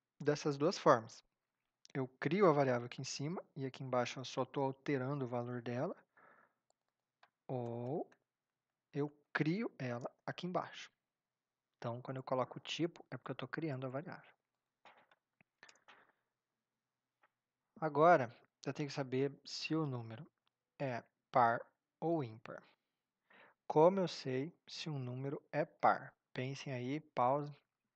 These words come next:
ou ímpar, né? E depois olha a resposta aqui. Bom, um número par é um número divisível por dois. Então, todo número divisível por dois vai ser par.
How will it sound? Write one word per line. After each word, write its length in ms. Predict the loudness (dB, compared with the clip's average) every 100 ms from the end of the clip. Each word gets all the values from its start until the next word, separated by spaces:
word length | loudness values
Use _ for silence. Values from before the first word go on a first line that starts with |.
| _
ou 180 | -2 0
ímpar, 340 | 0 -4 -8 -10
né? 120 | -12 _ -20 -20 -20 _ _ _ _ _ _
E 160 | -2 0
depois 600 | 0 -2 -2 -2 -6 -16 -20
olha 300 | -6 -2 0
a 40 | 0
resposta 720 | -2 -6 -12 -10 -10 -10 -14
aqui. 340 | -14 -16 -18 -20 _ _ _ _ _ _ -20 -20 -20 _ 2
Bom, 220 | 4 4 -2 -20 _ _ _ -20 -20 _ -6
um 80 | -2
número 420 | -2 0 0 -2 -8 _
par 360 | 6 6 4 -6 _ _ _ _ _ -20 _ _ _ -2
é 100 | 0
um 140 | 0
número 460 | -2 -2 -2 -4 -6
divisível 600 | -6 -6 -8 -10 -10 -10
por 220 | -6 -4
dois. 460 | 0 -2 -2 -14 -20 _ _ _ _ _ _ _ _
Então, 140 | -6 -6
todo 380 | 0 0 2
número 340 | -2 -4 -6 -8
divisível 540 | -10 -10 -10 -8 -10
por 240 | -6 -4 -4
dois 360 | -4 -4 -6 -12 _
vai 120 | -8 -8
ser 200 | -6 -6
par. 420 | 2 4 4